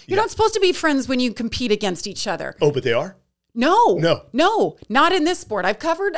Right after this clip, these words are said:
Speaker 1: other motorsports where they are more of a fraternity. And
Speaker 2: Yes.
Speaker 1: it's like, we have our clique, and then there's that clique. nascar is not that way. There's mutual re-, respect,
Speaker 2: Of course.
Speaker 1: and there might be a couple that, you know, hang out, and their kids hang out and stuff. But for the most part,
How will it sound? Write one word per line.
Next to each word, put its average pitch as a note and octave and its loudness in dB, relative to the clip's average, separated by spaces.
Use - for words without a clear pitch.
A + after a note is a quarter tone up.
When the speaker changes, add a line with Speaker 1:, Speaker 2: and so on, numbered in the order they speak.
Speaker 1:
other D4+ 0
motorsports A3 -4
where G#3+ -8
they A#3 0
are A3 -6
more A3+ -8
of G#3 -8
a F#3 -6
fraternity. A3 -10
And F#3+ -6
Speaker 2:
Yes. G3+ -4
Speaker 1:
it's - -8
like, F#3 -4
we G#3 -8
have G#3 -8
our F3+ -4
clique, C#4+ -4
and G3+ -8
then G3 -8
there's F#3 -8
that F#3 -6
clique. - -16
nascar C4+ -4
is E3+ -6
not E3 -8
that E3 -6
way. D#3 -6
There's C#4+ -4
mutual E4 -4
re-, C#4 -6
respect, G3+ -6
Speaker 2:
Of - -20
course. G#3+ -6
Speaker 1:
and A#3+ -2
there A#3+ -2
might A3+ -2
be A3+ -4
a G#3+ -4
couple A3 -4
that, G#3 -4
you A3+ -8
know, G3+ -4
hang G#3 -4
out, F#3 0
and F3+ -8
their G3+ -6
kids F#3 -8
hang F3 -8
out D#3 -8
and D#3 -12
stuff. - -8
But G#3+ -8
for C#4+ -8
the D4+ -6
most D4 -4
part, F3+ -4